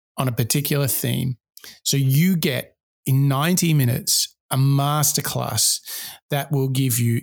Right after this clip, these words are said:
inspiration, it'll give you understanding, but it will help you make it a daily habit for you, all in service of you being the very best version of yourself.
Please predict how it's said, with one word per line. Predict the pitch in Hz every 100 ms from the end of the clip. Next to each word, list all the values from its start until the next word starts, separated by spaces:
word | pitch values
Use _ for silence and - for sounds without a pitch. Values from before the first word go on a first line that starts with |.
| -
inspiration, | 156 180 - 165 151 147 147 - - 143 139 143 - _ _ _
it'll | 117 120
give | 117 117
you | 117
understanding, | 113 113 110 - 131 131 131 131
but | 117 120
it | -
will | 127
help | 107 123 147 165
you |
make | 135 127 123
it | 113
a | 113
daily | 113 120 120 123 127 113
habit | 110 113 117 _ -
for | -
you, | 113 113 117 139 117 147 _ - - - _ -
all | 214 254
in | 226
service | - 139 139 135 - -
of | 127
you | 143
being | 135 143 143 170
the | 151 143
very | 160 156
best | 131 135 123 -
version | 131 127 123 123 123 -
of | 117
yourself. | 120 113 - - - -